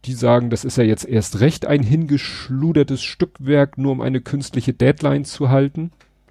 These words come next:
Und es sieht, man muss es, man, ich geb's ungern zu, aber es sieht tatsächlich so ein bisschen aus, weil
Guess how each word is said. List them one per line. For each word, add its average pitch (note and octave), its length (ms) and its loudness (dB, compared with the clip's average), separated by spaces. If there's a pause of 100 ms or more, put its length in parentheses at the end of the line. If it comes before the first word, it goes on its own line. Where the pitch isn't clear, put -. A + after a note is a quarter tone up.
(640)
Und A2 280 -4 (880)
es - 180 2
sieht, A#2+ 240 2 (460)
man A#2 160 0
muss A#2+ 180 -2
es, - 240 -8
man, A2+ 260 -2
ich - 220 -14
geb's - 260 -2
ungern G#2+ 380 -2
zu, - 340 -4
aber - 280 -2
es - 400 -4
sieht A#2+ 140 -4
tatsächlich A2+ 460 2
so C3 80 -4
ein A2+ 80 -2
bisschen A2 200 -6
aus, C3 320 0
weil G#2+ 180 4